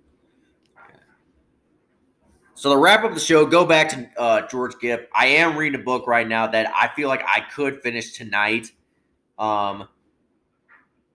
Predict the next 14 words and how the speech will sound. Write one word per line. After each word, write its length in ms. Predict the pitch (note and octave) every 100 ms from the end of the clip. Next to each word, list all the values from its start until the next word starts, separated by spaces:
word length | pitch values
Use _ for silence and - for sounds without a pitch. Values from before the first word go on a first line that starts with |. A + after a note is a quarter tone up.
| _ _ _ _ _ _ -
it's 160 | B2 -
called, 340 | C3+ A#2+ A#2
uh, 380 | A2+ G#2+ G#2 G2 - _ _ _ -
about 640 | A#2 A#2 B2 G2+ - - _ -
the 60 |
Gipper, 500 | G2+ A#2+ A#2+ C3 B2+
which 140 | A#2+ A2
is 80 | G#2+
basically 340 | C3 B2 B2
about, 300 | A2 A2+ A2
uh, 280 | G#2 G2+ G2
Notre 180 | A2 G#2+
Dame 220 | G#2+ G#2+ -
football 800 | A2 A2+ A2+ A2 G#2+ G#2 -